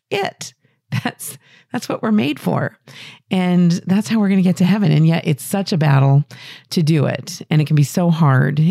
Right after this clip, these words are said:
in the nitty-gritty of living that out. But it really is at the center of it all. We've shared here on the podcast before about going back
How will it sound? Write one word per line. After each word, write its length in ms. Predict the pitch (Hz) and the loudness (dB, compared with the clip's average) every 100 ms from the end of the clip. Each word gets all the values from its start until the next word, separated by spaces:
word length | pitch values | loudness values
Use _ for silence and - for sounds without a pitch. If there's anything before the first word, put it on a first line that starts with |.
| - | 0
in 300 | 147 147 139 | 0 2 4
the 80 | 151 | 4
nitty-gritty 580 | 139 147 151 151 139 139 | 4 2 2 0 0 0
of 140 | 143 | 0
living 340 | 147 143 151 143 | 0 0 2 4
that 220 | 139 135 - | 4 2 0
out. 420 | 175 156 117 - - - - - | 0 0 -4 -10 -20 -20 -20 -12
But 180 | - 202 | -8 -6
it 160 | - 196 | -6 -4
really 220 | 247 302 | -4 -2
is 140 | 240 190 | -2 -4
at 80 | |
the 80 | 170 | -4
center 320 | - 156 147 | -2 -2 0
of 80 | 156 | 0
it 60 | 151 | 2
all. 360 | 139 135 135 151 196 - | 2 2 2 0 -6 -4
We've 180 | 233 202 | -2 -2
shared 240 | 285 277 | -2 0
here 180 | 214 165 | 2 2
on 80 | 143 | 2
the 60 | |
podcast 440 | 131 156 143 143 - | 2 0 2 0 -2
before 340 | 139 160 147 | -4 -2 -2
about 240 | 143 - | -2 -4
going 300 | - 202 254 | -4 -4 -2
back 260 | 170 151 | -2 -2